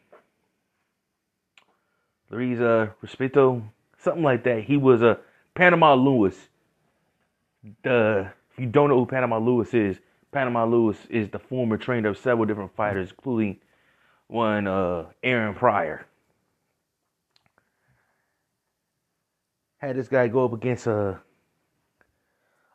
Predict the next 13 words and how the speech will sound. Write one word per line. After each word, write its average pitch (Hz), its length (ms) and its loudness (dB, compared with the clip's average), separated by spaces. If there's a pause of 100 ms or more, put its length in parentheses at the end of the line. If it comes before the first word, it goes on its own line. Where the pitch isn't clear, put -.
(120)
a 127 140 2
young 131 320 2
boxer 123 460 4
who 113 180 0
was 117 280 2
currently 135 500 2
undefeated 123 760 2 (920)
at 131 180 2
the 113 60 -2
time. 101 560 0 (2250)
And 151 160 0
they 127 140 4
cheated. 101 560 0